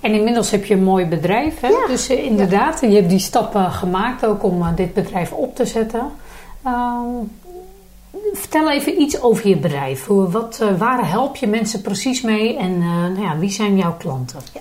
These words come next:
Speaker 1: Dat is leuk om te horen.
Speaker 2: Ja, mijn klanten zijn vooral vrouwelijke ondernemers die
Speaker 1: Ja.
Speaker 2: ook nog een puber in huis hebben. Nou, één of meer pubers. En ik help ze, eh, de stappen zetten om de balans te krijgen in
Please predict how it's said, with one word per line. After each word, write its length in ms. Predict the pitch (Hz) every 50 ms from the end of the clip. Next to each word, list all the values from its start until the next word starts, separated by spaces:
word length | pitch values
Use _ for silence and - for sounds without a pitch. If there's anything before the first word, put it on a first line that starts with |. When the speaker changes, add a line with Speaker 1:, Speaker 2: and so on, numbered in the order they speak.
| - -
Speaker 1:
Dat 80 | -
is 100 | - -
leuk 200 | 214 185 175 175
om 160 | 196 185 170
te 80 | 147 -
horen. 220 | 143 131 139 139 139
Speaker 2:
Ja, 280 | 277 302 349 330 240 208
mijn 180 | 247 262 277 277
klanten 340 | - 320 330 320 302 277 262
zijn 400 | - 262 233 226 214 208 202 196 - - - -
vooral 440 | - - - - 285 269 226 196 190
vrouwelijke 520 | 196 - - 254 240 240 220 214 214 -
ondernemers 840 | 165 165 170 165 160 170 185 226 262 277 330 - 320 - - - - -
die 160 | - 220 208
Speaker 1:
Ja. 80 | 208 196 -
Speaker 2:
ook 200 | - 262 269 262
nog 220 | 254 254 247 - 240
een 180 | 226 220 220
puber 340 | - 294 269 190 202 185 175
in 120 | 165 165
huis 300 | 170 175 151 139 - -
hebben. 300 | - 151 143 - - 170 - -
Nou, 180 | - 156 143 - - -
één 320 | - - 180 185 190 180 -
of 140 | - - -
meer 180 | 175 170 165
pubers. 540 | - - - 190 180 180 190 269 - - - - - - - - - - - 220 -
En 300 | - 202 208 208 202 -
ik 100 | 220 -
help 300 | 254 254 254 262 262 -
ze, 420 | - - 247 233 233 220 220 220 214 220 - - - - _ -
eh, 180 | - 196 196 190 185
de 80 | 180 185
stappen 340 | - - - 302 302 269 240
zetten 520 | - - 269 285 285 - 330 349 349 330
om 260 | - - 233 233 220 214
de 80 | 208
balans 500 | 175 196 190 185 196 233 277 330 330 -
te 100 | - 277
krijgen 540 | - - 269 262 254 262 254 - 254 240 -
in 460 | - 214 220 214 208 208 202 202 202